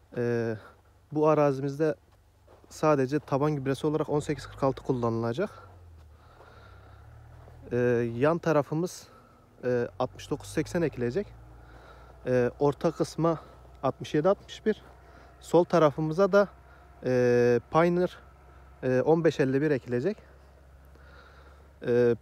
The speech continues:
Pioneer on beş elli bir ve, e, Dekalp altmış dokuz seksen faolarına baktığımız zaman, e, hemen hemen faoları aynı.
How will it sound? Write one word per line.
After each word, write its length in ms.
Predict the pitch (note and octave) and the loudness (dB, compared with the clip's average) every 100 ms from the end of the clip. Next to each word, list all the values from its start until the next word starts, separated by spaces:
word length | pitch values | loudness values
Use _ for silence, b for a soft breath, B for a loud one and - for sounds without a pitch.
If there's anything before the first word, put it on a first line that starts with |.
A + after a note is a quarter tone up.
| - | 2
Pioneer 260 | D#3+ F#3+ F#3+ | 4 6 4
on 160 | G3 | 4
beş 160 | F#3+ F3 | 2 2
elli 240 | D#3+ D#3 | 2 2
bir 160 | F#3 F3 | 2 2
ve, 140 | F#3+ - - C3+ | 0 -2 -12 -4
e, 240 | C3 B2 - - - - _ _ - | -2 -2 -6 -20 -20 -20 _ _ 4
Dekalp 300 | E3 F#3 C#3+ | 6 6 4
altmış 280 | C#3 C#3 D#3+ | 0 -2 -6
dokuz 180 | - | -6
seksen 380 | - D#3+ - B2+ | -4 -4 0 -2
faolarına 640 | - D#3 D#3+ D#3 D3 E3+ E3 | 0 4 4 4 2 2 0
baktığımız 360 | - D#3+ E3+ | -2 -4 -2
zaman, 280 | F3 F#3+ G#3+ _ B B B B B B - | 0 0 -2 _ B B B B B B -4
e, 560 | B2+ A#2+ A#2+ A#2+ A#2+ A2+ _ _ - | -2 0 0 0 0 -4 _ _ -10
hemen 280 | - E3+ E3+ | 0 2 4
hemen 160 | F3+ E3+ | 4 2
faoları 480 | - E3+ E3 D#3 E3+ | 4 4 6 4 4
aynı. 420 | F3 D#3+ D3 | 4 4 0